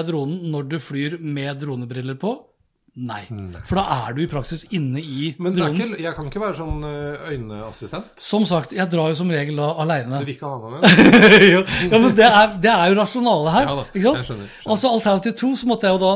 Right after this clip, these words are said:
Speaker 1: tatt deg med via FaceTime da,
Speaker 2: Mm.
Speaker 1: eh, og satt deg opp på en sånn tripod, men da kan jeg jo ikke fly, da kan jeg bare fly sånn at du kan se det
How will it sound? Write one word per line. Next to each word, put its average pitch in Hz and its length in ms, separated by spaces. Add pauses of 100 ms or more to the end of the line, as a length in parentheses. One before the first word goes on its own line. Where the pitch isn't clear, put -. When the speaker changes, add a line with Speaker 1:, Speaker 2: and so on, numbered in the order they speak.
Speaker 1:
tatt 208 240
deg 202 80
med 165 320
via 151 240
FaceTime 151 680
da, 269 140
Speaker 2:
Mm. 113 160 (220)
Speaker 1:
eh, 196 180
og 202 140
satt - 260
deg 175 240
opp - 240
på 170 160
en 170 160
sånn 160 240
tripod, 156 560
men 214 80
da 214 120
kan 247 140
jeg 156 140
jo 151 60
ikke 165 160
fly, 160 140 (300)
da 214 120
kan 254 100
jeg 185 160
bare 156 240
fly 151 280
sånn 143 240
at 151 60
du 147 120
kan 156 100
se 139 240 (160)
det 151 180